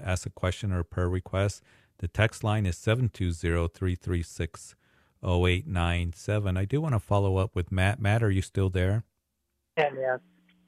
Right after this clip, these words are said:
Speaker 1: Matt, I wanna give you Lamentations chapter three. Um, it's really spoken to me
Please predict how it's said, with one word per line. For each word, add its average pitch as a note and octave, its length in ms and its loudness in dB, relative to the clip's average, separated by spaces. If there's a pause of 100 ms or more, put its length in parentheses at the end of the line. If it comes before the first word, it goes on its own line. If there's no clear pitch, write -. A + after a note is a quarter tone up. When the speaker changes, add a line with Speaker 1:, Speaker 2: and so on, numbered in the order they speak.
(600)
Speaker 1:
Matt, A#2+ 180 8
I B2 40 8
wanna C#3+ 240 4
give A2+ 220 0
you G2+ 200 2 (180)
Lamentations G2 1000 0 (100)
chapter F#2 380 0
three. F2+ 560 -2 (100)
Um, F2+ 460 0 (120)
it's - 220 -2
really B2 180 2
spoken G2 460 0
to F#2 180 -8
me F2+ 440 0